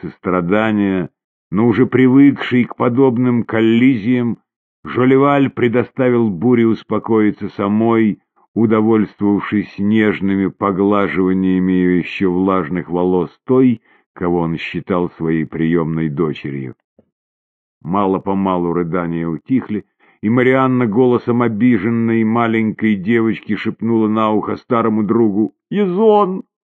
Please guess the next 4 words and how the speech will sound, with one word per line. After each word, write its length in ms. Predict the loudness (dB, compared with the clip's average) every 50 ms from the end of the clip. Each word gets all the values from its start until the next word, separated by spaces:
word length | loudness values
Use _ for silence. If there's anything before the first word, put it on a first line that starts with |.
| _ _ _ _ -20 -20 -20 -20 -20 _ _ 0
Он 180 | 2 2 4
уехал!» 1900 | 4 4 6 6 6 6 6 4 4 4 4 4 2 2 0 -2 -2 0 0 2 2 2 2 2 2 2 2 2 2 2 2 2 2 2 0 0 0 -2 -4 _ _ _ _ _ _ _ _ _ _ _ _ _ _ _ _ _ _ _ _ -6
Аркадиус 920 | -4 -2 0 0 -2 -2 -2 -2 -2 0 0 -2 -2 -2 -2 -2 -2 -4 -6
рассмеялся, 1400 | -8 -8 -8 -8 -8 _ -12 -8 -4 -2 -2 0 0 0 0 0 0 0 -2 -2 -4 -6 _ -10 -8 -8 -10